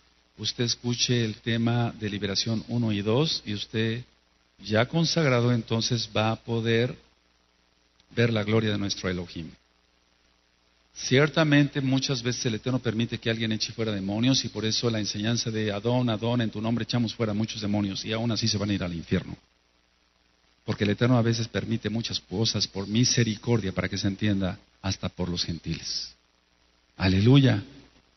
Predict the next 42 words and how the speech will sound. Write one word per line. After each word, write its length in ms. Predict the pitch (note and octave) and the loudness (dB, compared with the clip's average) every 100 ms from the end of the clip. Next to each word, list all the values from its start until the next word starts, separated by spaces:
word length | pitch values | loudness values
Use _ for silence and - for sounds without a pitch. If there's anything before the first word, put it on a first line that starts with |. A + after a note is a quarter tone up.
| _ - | _ 0
El 200 | G#2+ G#2+ | 2 4
sol 240 | A2+ A2 | 4 4
sale 260 | A2+ A#2 A2+ | 4 2 2
para 180 | G#2 | 2
buenos 320 | G#2 A2 G#2+ A2 | 2 2 2 2
y 40 | |
malos, 380 | G#2 A2 B2+ A#2 | 4 6 4 2
y 60 | |
la 80 | G2 | -2
lluvia 340 | G2 G#2+ G#2 G2 | -2 0 0 -2
cae 180 | G#2 G#2 | -4 -4
para 180 | F#2+ | -4
buenos 360 | F#2 G2+ G2+ - | -2 -2 -2 -4
y 40 | |
malos. 440 | F2+ E2+ D#2+ - - _ _ _ _ _ _ | -4 -8 -8 -12 -16 _ _ _ _ _ _
Y 360 | - B2+ C#3 C#3+ | -2 2 2 2
no 100 | B2+ | 2
anoten, 440 | A#2+ B2 A#2+ G#2+ - | 2 0 -2 -4 -2
anoten 360 | C3 D#3+ D#3+ | 2 2 4
la 100 | C3+ | 2
cita, 300 | A2+ A#2+ A#2 | 2 -2 -2
pero 80 | C#3 | -2
eso 120 | A#2+ | 0
ya 80 | B2 | 0
lo 80 | A#2 | -2
tienen 240 | - A2+ | -2 -2
ustedes, 540 | G#2 - G#2+ A#2 B2 - | -4 -2 2 2 2 0
Mateo 400 | A2+ G2 A2+ A#2 | -4 0 2 2
doce 260 | A2+ A#2 | 2 0
veintinueve, 560 | G#2 G2 G#2 A2 A2 A#2+ | -2 -4 -4 -2 0 0
sobre 280 | A#2 G#2 G2 | 0 -2 -2
atar 300 | F#2+ G#2+ G#2 | -2 -2 -2
hombres 320 | G#2 F2+ F#2+ | -2 -2 -4
fuertes 440 | - G2+ G2+ A#2+ - | -2 -4 -2 -2 -2
y 20 | |
saquear 420 | G2+ F2 - G#2 | -2 -4 -2 -2
la 140 | G2+ F#2 | -2 -6
casa. 540 | - G#2+ G2 - F#2 | -4 -2 -2 -2 -4
En 80 | G2 | -4
la 100 | G2+ | -6
casa 480 | - G#2+ A2 - G#2 | -4 -2 -2 0 0
es 300 | A2+ A#2+ | 0 -2